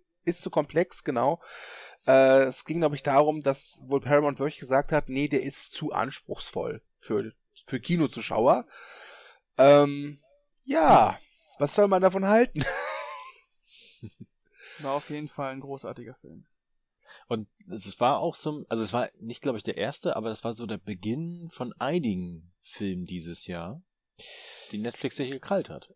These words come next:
Speaker 1: Äh, also dazu würde ich noch halt, äh, Cloverfield Paradox.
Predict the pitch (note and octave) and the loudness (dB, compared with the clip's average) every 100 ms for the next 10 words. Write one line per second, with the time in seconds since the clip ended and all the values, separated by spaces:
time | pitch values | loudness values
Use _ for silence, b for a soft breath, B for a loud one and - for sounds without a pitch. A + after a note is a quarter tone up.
0 | _ _ C#3+ C#3+ C#3 C3+ C3 C3+ C#3 D#3 | _ _ 0 2 2 2 2 2 4 2
1 | C#3+ D3+ - F#3 F3 F3 F3 F3+ E3 E3 | 0 -6 -6 -6 -2 0 2 0 2 0
2 | D3+ D#3 C#3+ C#3+ C3+ - - C#3+ F#3+ A3 | 0 0 2 4 2 -2 0 4 4 2
3 | A3+ A3+ - G#3+ A3 A#3+ C#4+ - - | -2 -8 0 0 2 -2 -6 -12 -20